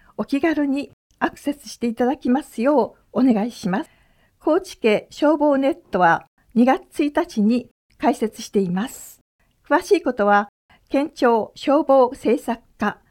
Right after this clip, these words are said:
電話零八八八二三の九三一八までお問い合わせください。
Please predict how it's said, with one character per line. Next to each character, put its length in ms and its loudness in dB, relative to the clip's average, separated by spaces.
電 260 0
話 280 0
零 240 4
八 320 -10
八 440 -12
八 300 -4
二 240 -2
三 380 -2
の 220 -2
九 240 2
三 460 -4
一 220 -8
八 520 -10
ま 180 0
で 300 0
お 100 -10
問 200 2
い 60 2
合 60 4
わ 60 0
せ 220 0
く 140 -18
だ 100 -2
さ 240 -4
い。 200 -4